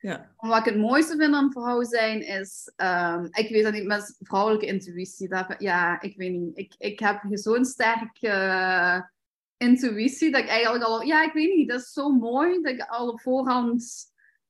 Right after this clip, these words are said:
Speaker 2: dingen kan weten of kan voelen. En ja, dat, dat vind ik wel heel, ehm, en als je daarmee in sync bent, als je dus, dus daar, dat vind ik een hele mooie eigenschap.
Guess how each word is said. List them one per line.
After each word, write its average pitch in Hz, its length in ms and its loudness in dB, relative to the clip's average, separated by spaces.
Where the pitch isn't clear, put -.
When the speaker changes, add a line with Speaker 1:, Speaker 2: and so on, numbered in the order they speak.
Speaker 2:
dingen 233 300 6
kan 214 200 2
weten 247 340 2
of 240 120 -2
kan 196 260 0
voelen. 311 440 4
En 302 200 6
ja, 370 240 2
dat, 285 580 4
dat 262 140 -2
vind 277 140 0
ik 247 120 -4
wel 202 340 -4
heel, 190 580 -6
ehm, - 540 -8
en 233 140 2
als 247 120 2
je 277 60 0
daarmee 233 300 4
in 220 140 -2
sync 214 380 0
bent, 165 200 -4
als 165 160 -10
je 214 80 -2
dus, 196 220 -6
dus 196 360 -8
daar, 180 560 0
dat 208 140 -10
vind 190 120 -6
ik 185 60 -8
een 185 140 -6
hele 170 220 -6
mooie 151 800 -10
eigenschap. 185 460 -10